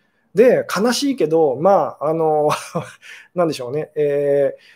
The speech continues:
じゃあ、その、やりたくないんだからやるのやめようっていうふうにこうなったりとかするとですね、そこから急に、あの、逆にこう、あの、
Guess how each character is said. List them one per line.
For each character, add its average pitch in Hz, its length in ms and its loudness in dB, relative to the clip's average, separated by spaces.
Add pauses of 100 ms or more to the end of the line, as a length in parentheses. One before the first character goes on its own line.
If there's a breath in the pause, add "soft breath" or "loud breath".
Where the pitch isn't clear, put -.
(140 soft breath)
じ 156 140 4
ゃ 170 280 8
あ、 135 40 2
そ 160 120 0
の、 151 120 2
や 160 100 6
り 196 80 2
た 254 140 4
く 185 80 0
な 165 100 4
い 208 60 4
ん 220 40 0
だ 170 100 4
か 135 100 -4
ら 135 160 -2
や 127 100 -4
る 165 80 -2
の 170 120 -2
や 117 120 -6
め 139 100 -6
よ 165 180 4
う - 60 -2
っ - 120 -20
て 120 100 -8
い 123 100 -8
う 123 40 -12
ふ 135 120 -12
う 131 40 -12
に 117 60 -14
こ 120 180 -12
う - 20 -12
な 196 100 0
っ 226 80 -12
た 165 80 0
り 139 60 -10
と 117 80 -16
か 110 80 -12
す - 100 -12
る 185 100 -4
と 170 80 0
で 113 80 -14
す - 140 -16
ね、 110 160 -16
そ - 140 -6
こ 262 100 -2
か 269 80 6
ら 240 80 6
急 233 220 4
に、 226 400 4
あ 180 100 2
の、 185 140 4
逆 185 220 4
に 180 80 0
こ 175 300 2 (420)
う、 - 100 -20
あ 151 100 0
の、 151 300 0